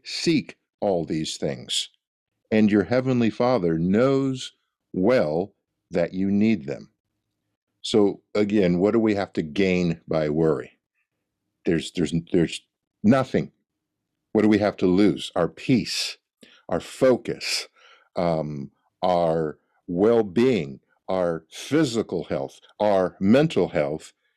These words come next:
And if we take it too far, we, we can lose relationships. We can, uh, lose jobs. We can lose things that we, we need worrying. We're too distracted and focused on worrying about something. And we can take it all the way up to losing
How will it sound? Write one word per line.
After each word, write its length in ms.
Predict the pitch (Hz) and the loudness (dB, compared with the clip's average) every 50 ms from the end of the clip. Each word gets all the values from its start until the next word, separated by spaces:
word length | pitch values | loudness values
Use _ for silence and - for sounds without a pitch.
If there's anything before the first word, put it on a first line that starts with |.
| _ _ - | _ _ -2
And 120 | 110 101 | -2 -2
if 100 | 92 - | 0 -2
we 80 | 98 85 | -4 -4
take 300 | 85 - 139 143 143 127 | 0 0 0 0 0 -2
it 140 | - - | -6 -6
too 200 | - - 127 113 | -2 0 0 0
far, 560 | 95 - - - 123 135 147 120 80 78 80 - _ _ | 0 -2 -2 0 0 2 2 0 0 -2 -4 -8 _ _
we, 140 | - 120 123 | 0 0 0
we 180 | - 107 110 107 | 2 0 -2 -2
can 120 | 107 92 | -2 -2
lose 220 | 87 85 78 71 80 | -2 -2 -2 -2 0
relationships. 840 | 101 101 110 135 160 151 - - 85 - - 76 65 - - - _ _ _ _ _ _ | 2 4 4 4 4 2 0 -2 -8 -6 -6 -10 -10 -10 -14 -20 _ _ _ _ _ _
We 200 | - 92 98 98 | -2 0 0 0
can, 480 | 87 - 104 92 85 82 85 82 80 73 _ _ _ - | 0 2 2 2 4 4 2 2 0 -2 _ _ _ -6
uh, 120 | 92 85 | -4 0
lose 300 | 82 90 104 107 90 - | 2 4 4 4 4 2
jobs. 680 | - - 127 143 151 131 87 69 71 69 - - - - _ _ _ _ - - | 0 2 2 2 4 2 0 -4 -6 -8 -10 -10 -10 -14 _ _ _ _ -6 -2
We 160 | 92 101 95 | 0 0 0
can 240 | - - 101 101 98 | 0 0 0 2 4
lose 480 | 107 113 110 104 95 87 82 - - _ _ _ - | 4 4 4 4 2 -2 -6 -12 -14 _ _ _ -2
things 280 | - 123 127 131 117 101 | 0 2 4 4 4 2
that 140 | 117 - 104 | 0 -2 0
we, 200 | 110 120 123 - | 0 -2 -2 -2
we 220 | 95 110 127 120 | 0 0 2 4
need 400 | 113 117 131 156 165 123 151 - - _ _ _ | 4 2 2 2 0 -2 -4 -6 -14 _ _ _
worrying. 420 | - 104 120 143 147 120 90 82 87 | -2 0 2 2 2 2 0 -2 -4
We're 80 | 85 | -6
too 200 | 82 - - 113 | -6 -6 -6 -6
distracted 680 | 98 - - 90 - - - 120 120 120 - - 117 98 | -6 -4 -6 -6 -6 -2 -2 -2 -2 -2 -2 -2 0 0
and 160 | 98 92 - | 0 0 0
focused 380 | - 120 117 - 117 101 - - | 0 0 0 0 -2 -6 -2 -2
on 140 | 104 98 95 | -2 0 0
worrying 340 | 104 120 143 139 110 92 | 2 2 2 0 0 -2
about 280 | 90 85 80 80 78 - | -2 -4 -4 -6 -6 -4
something. 380 | - 90 82 - 87 85 85 - - - - - - | -6 -6 -4 -4 -4 -4 -4 -6 -10 -18 -14 -6 -2
And 180 | 117 107 107 | 0 2 2
we 100 | 120 165 | 2 2
can 180 | 170 - 127 104 | 2 0 -2 -2
take 260 | - - 135 131 131 | 0 0 0 0 0
it 100 | 101 90 | 2 2
all 160 | 98 104 107 | 2 2 2
the 80 | 101 101 | 2 2
way 220 | 95 95 90 90 | 2 0 0 0
up 160 | 92 - _ - | -2 -2 _ -6
to 120 | - 92 | -6 -4
losing 920 | 82 82 85 92 113 127 139 147 135 113 87 90 82 80 78 80 80 80 | -2 0 2 4 6 6 6 6 4 0 0 0 0 -2 -4 -4 -6 -6